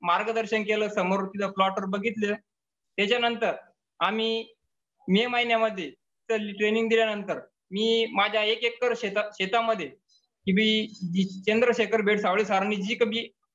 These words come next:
का शेतकऱ्याला जी मेहनत करायची बा, एसआरटी तंत्रज्ञान हे काय?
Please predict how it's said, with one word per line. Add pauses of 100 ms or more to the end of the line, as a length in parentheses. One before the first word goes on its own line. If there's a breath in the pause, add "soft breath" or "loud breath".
का
शेतकऱ्याला
जी
मेहनत (100)
करायची
बा,
एसआरटी
तंत्रज्ञान
हे
काय?